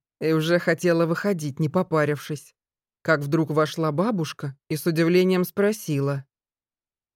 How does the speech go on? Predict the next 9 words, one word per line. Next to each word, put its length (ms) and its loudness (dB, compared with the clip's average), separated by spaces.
«А 120 2
ты 160 2
что, 280 2
не 160 0
парилась?» 760 4
«Нет», 540 0
мотнула 480 2
головой 460 4
Роза. 500 0